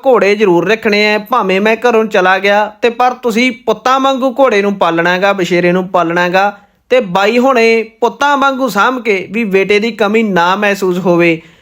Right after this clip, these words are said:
ਤਾਂ ਬਛੇਰੇ ਨੂੰ ਤਿਆਰ ਕਰ ਰਹੇ ਹੈਗੇ ਕਪਤਾਨ ਨੂੰ, ਕਪਤਾਨ ਦਾ ਸ਼ਹਿਰ ਹੈਗਾ ਬਾਦਸ਼ਾਹ,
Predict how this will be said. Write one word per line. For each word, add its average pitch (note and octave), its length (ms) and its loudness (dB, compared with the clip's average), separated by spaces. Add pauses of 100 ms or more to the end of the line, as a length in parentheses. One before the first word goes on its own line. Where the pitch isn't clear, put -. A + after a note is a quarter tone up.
(220)
ਤਾਂ A#3+ 160 2
ਬਛੇਰੇ G3 540 0
ਨੂੰ A3+ 140 0
ਤਿਆਰ G#3 300 2
ਕਰ F3+ 260 -2
ਰਹੇ F#3+ 180 0
ਹੈਗੇ G#3+ 260 0
ਕਪਤਾਨ F3+ 540 -4
ਨੂੰ, C#3 320 -10
ਕਪਤਾਨ G3 560 -2
ਦਾ A#3 140 2
ਸ਼ਹਿਰ A3+ 360 0
ਹੈਗਾ A3 260 2
ਬਾਦਸ਼ਾਹ, F3+ 720 0